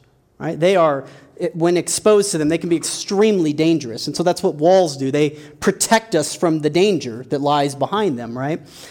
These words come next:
And I think some of us have become so familiar perhaps with Christianity or with a, um, kind of a, a coddled Jesus who's like, you know, he's this, this Swedish guy who walks on be-, beaches with long curly hair, and he's,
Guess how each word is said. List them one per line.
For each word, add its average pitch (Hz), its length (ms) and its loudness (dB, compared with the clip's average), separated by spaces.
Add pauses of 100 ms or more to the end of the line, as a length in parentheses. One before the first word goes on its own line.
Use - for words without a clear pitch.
(380)
And 208 200 4
I 208 160 2
think 233 800 0 (360)
some - 380 0
of 175 260 0
us 139 460 2
have 190 280 -2
become 208 600 0
so 247 340 2
familiar 208 1000 0 (280)
perhaps 190 640 -2
with 170 200 -2
Christianity 190 1000 0 (220)
or 170 140 2
with 160 300 -2
a, 156 340 0
um, 139 200 -2
kind 180 160 -2
of 151 100 0
a, - 20 0 (100)
a - 80 -6
coddled 180 540 0
Jesus 185 520 0
who's 160 160 -6
like, 151 220 0 (280)
you 165 80 0
know, 160 60 0
he's 170 120 -2
this, 165 180 -2
this - 340 -6
Swedish 170 420 -2
guy 175 260 2
who 165 100 -2
walks 160 320 0
on 156 140 0
be-, 175 260 2
beaches 175 540 -2
with 156 180 -2
long 170 300 0
curly 160 260 -2
hair, 220 380 2
and 180 80 0
he's, 151 160 -4